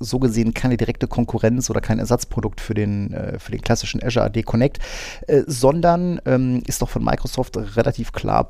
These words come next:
positioniert als Cloud-Sync, der in der Cloud lebt. Sprich, du kriegst halt, ähm, on-prem nur einen kleinen Agent installiert.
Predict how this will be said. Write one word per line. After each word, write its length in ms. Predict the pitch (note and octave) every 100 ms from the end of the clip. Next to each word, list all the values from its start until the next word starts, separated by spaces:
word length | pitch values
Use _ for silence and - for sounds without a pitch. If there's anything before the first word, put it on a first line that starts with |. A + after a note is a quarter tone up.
| -
positioniert 720 | B2+ A#2 A2+ - A2+ B2 -
als 280 | B2 A#2+ - -
Cloud-Sync, 640 | - A2+ C#3+ - B2 -
der 180 | - A2+
in 140 | - A#2
der 140 | G#2+
Cloud 360 | - G#2+ A#2+ A2
lebt. 220 | A2 -
Sprich, 240 | - A#2
du 80 | A2+
kriegst 240 | - -
halt, 240 | G#2+ G#2+ -
ähm, 480 | A2 G#2+ G#2 G#2+ G#2+
on-prem 360 | A#2+ B2 - A2+
nur 120 | A2+
einen 120 | G#2+
kleinen 220 | - G#2 G#2+
Agent 300 | B2+ B2+ A#2+
installiert. 540 | B2 - G#2+ G#2+ -